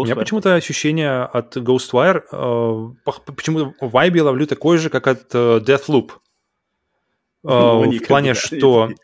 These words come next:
Speaker 1: иг-,
Speaker 2: братские
Speaker 1: игры,
Speaker 2: проекты.
Speaker 1: игры это, ка-, каждой студии, к-, то есть игра, к-, которая разрабатывала, э, студия, которая разрабатывала Ghostwire, студия, которая разрабатывала Deathloop, игры предыдущие этим играм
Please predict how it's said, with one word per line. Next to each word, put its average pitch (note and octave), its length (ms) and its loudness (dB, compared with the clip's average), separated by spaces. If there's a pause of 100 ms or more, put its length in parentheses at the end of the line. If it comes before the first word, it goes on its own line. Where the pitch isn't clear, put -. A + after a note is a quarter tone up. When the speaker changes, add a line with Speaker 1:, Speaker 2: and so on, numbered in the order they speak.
(260)
Speaker 1:
иг-, D#3+ 280 0
Speaker 2:
братские D#3+ 400 -2
Speaker 1:
игры, - 20 2
Speaker 2:
проекты. E3 360 -2
Speaker 1:
игры C#3+ 100 4
это, C#3+ 200 0 (340)
ка-, D#3 200 0
каждой C#3 340 0
студии, F3 520 -4
к-, - 180 -16
то B2 120 -4
есть A2+ 180 -4
игра, B2+ 200 0
к-, B2 200 -12
которая A#2+ 260 -8
разрабатывала, A2 1120 -4
э, B2 40 -14
студия, C#3 240 -4
которая A#2 200 -6
разрабатывала G#2+ 360 -2
Ghostwire, D#3+ 420 0
студия, A#2 240 -6
которая G#2 160 -8
разрабатывала G#2+ 140 -2 (340)
Deathloop, - 60 -20 (600)
игры C#3+ 280 -2
предыдущие B2 720 0
этим A2+ 300 -6
играм G2+ 340 -6